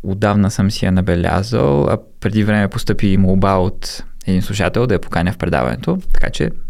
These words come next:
ето. А относно книгата, аз първоначално предложих романа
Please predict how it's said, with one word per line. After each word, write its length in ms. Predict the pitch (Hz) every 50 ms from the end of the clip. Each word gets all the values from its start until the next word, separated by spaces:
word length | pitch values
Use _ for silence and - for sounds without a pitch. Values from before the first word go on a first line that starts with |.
| -
ето. 300 | - - 71 - - - - - - - - - - - - - - - - - -
А 80 | -
относно 320 | 104 104 - 107 104 - -
книгата, 880 | - - 123 123 135 147 139 - - - 147 147 143 147 147 147 - - -
аз 260 | - - 131 135 - -
първоначално 440 | - 131 120 113 110 120 120 120
предложих 460 | 113 - 107 107 110 117 113 113 - -
романа 680 | 113 107 104 104 104 110 113 110 107 107 107 110